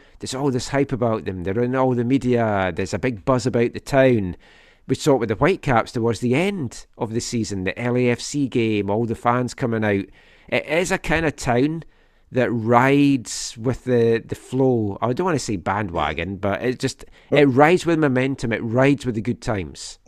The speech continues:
Speaker 2: Okay. I don't disagree with any of that. And he did talk about the ice hockey team and their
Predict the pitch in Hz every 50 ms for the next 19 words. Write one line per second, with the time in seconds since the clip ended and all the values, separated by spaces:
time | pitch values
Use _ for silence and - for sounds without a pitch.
0 | 170 139 139 160 139 110 113 110 85 67 64 - _ _ _ _ _ _ _ _
1 | _ - _ _ 113 113 110 107 101 95 110 117 113 98 101 95 101 90 98 107
2 | 98 92 85 78 71 95 92 90 85 80 82 90 98 107 - - _ _ _ _
3 | _ _ _ _ _ - 107 104 104 98 90 107 113 104 - - 104 95 - 101
4 | 90 90 87 78 82 78 85 85 - 87 80 73 80 85 76 - 90 82 82 85
5 | 87 - - 87 82 80 80